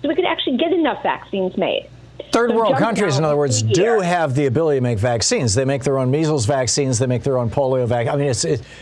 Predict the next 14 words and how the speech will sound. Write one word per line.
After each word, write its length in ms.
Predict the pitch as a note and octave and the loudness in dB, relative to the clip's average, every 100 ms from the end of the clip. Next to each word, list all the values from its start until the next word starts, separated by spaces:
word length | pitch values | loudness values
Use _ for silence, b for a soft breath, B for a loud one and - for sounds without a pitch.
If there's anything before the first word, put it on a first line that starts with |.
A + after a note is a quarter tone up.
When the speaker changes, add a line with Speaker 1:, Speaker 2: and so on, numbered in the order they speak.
| B | B
Speaker 2:
this 200 | F#3 - | 0 0
is 120 | C#3+ | 0
not 240 | D#3+ F3+ | 0 0
a 40 | D#3 | 0
capability 760 | - E3+ C3+ B2 D#3 D#3+ C3+ | 0 -2 0 0 2 2 0
that 180 | A#2 A2 | 0 0
they 140 | A#2 | 0
lack. 580 | A2 A#2+ C3 F#2+ - - - | 0 2 0 -2 -8 -12 -4
It's 380 | C3 C3+ B2 B2+ | -2 -2 -2 -2
not 240 | E3+ F#3 | 0 0
like 240 | E3+ C3+ B2+ | 0 -2 0
we 140 | C#3+ | 0
need 180 | D3 C3+ | 0 0
to, 140 | A#2+ | -2